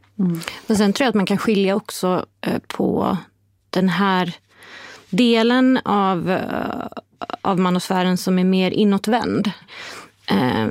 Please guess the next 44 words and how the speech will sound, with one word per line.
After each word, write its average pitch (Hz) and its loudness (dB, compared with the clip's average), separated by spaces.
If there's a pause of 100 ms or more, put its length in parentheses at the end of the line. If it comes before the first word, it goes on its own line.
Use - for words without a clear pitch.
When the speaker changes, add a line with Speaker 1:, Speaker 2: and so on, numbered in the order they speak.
Speaker 2:
den 196 2
här 208 2
typen 202 0
av 180 2
kommunikation 175 0
som 175 -2
sker 160 0
på - -4
de 185 0
här 180 0
lite 175 -2
mer 180 0
slutna, 196 0
i - 2
de 180 2
här 180 2
lite 175 -2
mer 175 -2
mörka 220 0
hörnen 175 2
av 170 0
internet, 175 -4
de 196 0
är 220 4
ju 214 2
mer, 208 2 (600)
eh, - -4
ämnade 175 -2
för - -4 (100)
att - -8
stärka 170 -4 (240)
gemenskapen 180 0
inne 202 4
i 185 0
gruppen - -2
och 151 0
att, - -8
och - -2
att, - -8
eh, 113 -2
bygga 170 0
någon 170 0
sorts - -8
gemensam 170 0